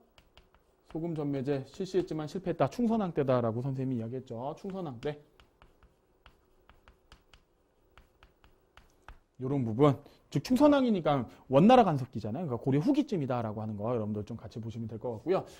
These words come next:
자, 그다음에 화폐 유통을 하려고 했죠. 화폐. 화폐. 그래서 화폐를 좀 많이 주조했습니다. 그래서 대표적으로,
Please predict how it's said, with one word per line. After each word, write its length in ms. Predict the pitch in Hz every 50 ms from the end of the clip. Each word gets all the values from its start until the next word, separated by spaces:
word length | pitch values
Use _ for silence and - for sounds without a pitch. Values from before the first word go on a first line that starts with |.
| - _
자, 100 | - 156 -
그다음에 360 | 185 185 240 220 196 143 113 - - _ _
화폐 480 | - - 359 359 - - - 339 311
유통을 380 | 254 226 - - - 208 190 170
하려고 260 | 170 156 147 127 123
했죠. 180 | 117 - 202 226
화폐. 400 | 220 - - - - 131 110 - _ _ _ _ _ - _ _ _ _ _ _ _ _ _ _ _ - _ _ _ _
화폐. 360 | - 180 175 - - 147 120
그래서 200 | 113 - 120 123 135
화폐를 380 | 156 208 208 - 233 220 208
좀 120 | - 180 147
많이 220 | 113 117 143 135
주조했습니다. 680 | - - 131 147 175 170 - 175 143 120 135 135 127 - - - - - _
그래서 140 | - 127 131
대표적으로, 800 | - 151 139 196 180 175 143 151 185 214 214 190 160 120 101 -